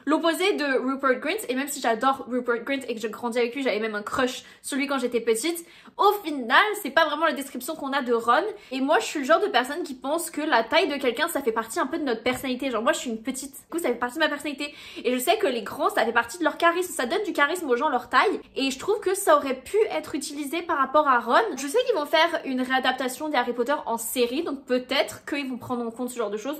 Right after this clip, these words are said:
je ne sais pas. Mais rentrons vraiment dans le vif du sujet au niveau des différences sur l'histoire.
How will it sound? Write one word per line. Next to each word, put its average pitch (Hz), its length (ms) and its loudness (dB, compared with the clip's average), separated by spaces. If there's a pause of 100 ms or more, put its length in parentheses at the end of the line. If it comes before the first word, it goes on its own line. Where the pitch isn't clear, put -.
je 240 120 -8
ne 285 80 -4
sais 240 160 -2
pas. - 220 -8 (300)
Mais 254 80 -16
rentrons 269 420 -6
vraiment 254 340 0
dans 226 60 0
le 220 60 -4
vif 262 120 -2
du 247 60 -2
sujet 240 340 2
au 269 80 -2
niveau 226 220 -2
des 220 140 -4
différences 240 560 -4 (220)
sur - 480 -4
l'histoire. - 560 -10